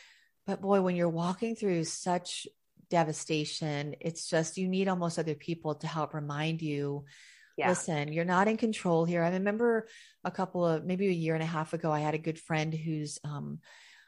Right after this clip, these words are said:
Speaker 1: uncle passed away of covid. And, um, she, she messaged me and said, you know, "Our whole family had had it. Maybe I'm the one that gave it to him," you know, all that guilt. And she,
Speaker 2: Mm-hmm.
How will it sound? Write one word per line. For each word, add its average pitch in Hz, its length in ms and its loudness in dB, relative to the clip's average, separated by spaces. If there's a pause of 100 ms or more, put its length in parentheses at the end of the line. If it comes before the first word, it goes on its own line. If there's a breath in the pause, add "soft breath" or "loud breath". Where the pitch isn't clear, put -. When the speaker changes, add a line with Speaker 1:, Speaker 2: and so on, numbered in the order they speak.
(140 soft breath)
Speaker 1:
uncle 190 300 0
passed 170 380 -2
away 160 180 0
of 143 100 -4
covid. 180 680 0
And, 160 540 0
um, 151 420 -6 (120)
she, - 300 -2 (280)
she - 320 -4
messaged 175 500 0
me 160 160 -2
and 151 160 -4
said, 143 460 -2
you 160 60 -4
know, 156 140 -2
"Our 160 200 0
whole 151 160 -2
family 190 500 -2
had 175 100 -2
had 165 320 -2
it. 160 360 2 (580 soft breath)
Maybe 185 280 2
I'm 160 140 2
the 165 60 2
one 151 140 0
that 135 140 -4
gave 220 280 8
it - 140 4
to - 160 -4
him," 180 160 -2
you 196 60 -2
know, 185 80 -2
all 175 200 2
that 165 240 -2
guilt. 208 400 6
And 156 180 -4
she, 180 120 0
Speaker 2:
Mm-hmm. 180 120 -2